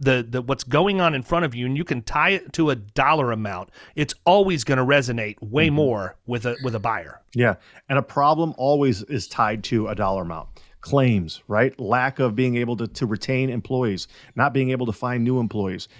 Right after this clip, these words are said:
Speaker 2: not utilizing social media to drive customer foot traffic through your door. Like, every single problem they have out there is attached to a dollar amount,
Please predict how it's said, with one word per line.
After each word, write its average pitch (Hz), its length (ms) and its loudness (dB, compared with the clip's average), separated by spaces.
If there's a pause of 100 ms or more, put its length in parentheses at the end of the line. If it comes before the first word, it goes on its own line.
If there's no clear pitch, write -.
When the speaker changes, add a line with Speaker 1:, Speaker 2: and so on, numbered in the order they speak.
(120)
Speaker 2:
not 131 240 2
utilizing 131 560 2
social 123 380 -2
media 120 340 0
to 110 140 -10
drive 117 340 0
customer 120 380 -6
foot 127 180 -4
traffic 107 340 -4
through 120 160 -4
your 107 120 0
door. 101 320 -2 (180)
Like, 110 240 -8
every 165 260 2
single 160 360 -2
problem 135 360 0
they 120 120 0
have 123 440 -4
out 139 280 -2
there 98 240 -2
is 127 160 0
attached 123 560 -2
to 117 280 2
a 123 60 -6
dollar 123 360 0
amount, 85 280 -6